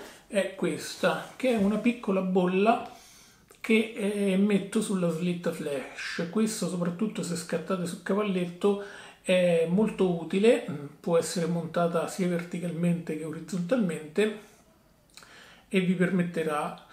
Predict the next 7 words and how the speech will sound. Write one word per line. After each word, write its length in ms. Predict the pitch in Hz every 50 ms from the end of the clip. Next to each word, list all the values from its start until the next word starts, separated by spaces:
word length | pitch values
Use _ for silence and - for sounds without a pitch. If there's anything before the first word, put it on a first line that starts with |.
| - - - - - - - - _ _ _ _ - -
l'orizzonte, 1120 | - 202 170 165 165 175 135 - 185 151 151 143 - - 156 165 170 180 175 160 160 156 151
eh, 100 | 156 -
corretto. 880 | - - 165 139 139 139 123 123 - - - - 185 175 - - - - - - - - - - _ _ _ _ _ _ _ - - - - _ _ - - _ _ _ _
È 580 | - - 196 180 175 170 160 156 160 156 160 165
un, 360 | 160 175 185 180 180 185 180 - - - - - _ _ _ _ _ _
uno 100 | - 202
strumento 720 | 190 - - - 190 190 190 175 175 - 160 156 156 -